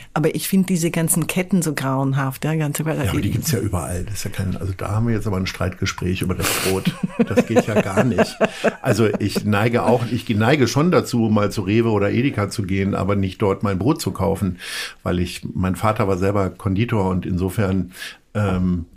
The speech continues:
Speaker 2: achte ich schon auf bestimmte Dinge.
Speaker 1: Ja, ich muss ja zugeben, auch mit den Kuchen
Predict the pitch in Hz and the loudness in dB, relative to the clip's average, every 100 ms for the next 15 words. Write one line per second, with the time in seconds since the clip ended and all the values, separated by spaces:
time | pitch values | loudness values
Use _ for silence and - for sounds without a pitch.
0 | - 117 - 120 107 110 101 110 - 107 | -4 -2 0 -2 0 0 0 -2 -2 -4
1 | - 101 104 151 160 175 - 170 170 160 | -2 0 0 0 2 2 0 0 0 -2
2 | 160 175 165 165 147 170 165 156 - 190 | -2 0 0 0 0 0 0 -2 -2 0
3 | 135 | -2